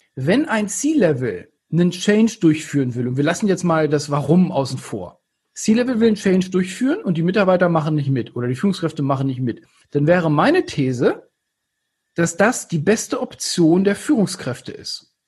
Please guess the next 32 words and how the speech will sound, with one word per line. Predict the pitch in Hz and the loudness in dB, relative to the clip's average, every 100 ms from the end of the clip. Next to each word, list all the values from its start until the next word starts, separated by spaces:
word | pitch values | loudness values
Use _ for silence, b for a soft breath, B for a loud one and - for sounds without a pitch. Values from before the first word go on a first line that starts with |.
| _ | _
So, | - 143 | -6 -6
beste | - 160 165 175 | -2 -2 0 -2
Option | 165 - 202 214 | -4 0 2 2
aus | 165 | -2
dem | 165 | -2
N | 170 | 0
L | 165 | 2
P. | 156 - - b b b b _ | 0 -2 -6 b b b b _
Wir | 151 151 | 0 2
tun | 240 269 | 2 4
immer | 240 | 4
das, | 175 180 - | 4 2 2
was | 180 - | -4 -4
für | 156 | -6
uns | 185 | -4
am | 170 | 0
besten | 147 147 139 | 0 0 -6
ist. | - - - _ | -12 -16 -20 _
Oder | 160 226 | 0 0
das, | 233 - 190 - 156 | 0 -2 -2 -2 -8
wofür | 165 - 185 175 | -8 -4 -4 0
wir | 170 | 0
glauben | 135 151 147 226 208 147 | 2 4 6 4 4 0
im | 214 247 | 0 4
Moment, | 214 151 139 214 - | 4 2 0 -2 -2
dass | 160 - | -8 -4
das | 170 | -6
für | - | -4
uns | 151 175 | -6 -4
am | 180 | 0
besten | 147 - 82 | -2 -2 -14
ist. | 71 - _ | -14 -16 _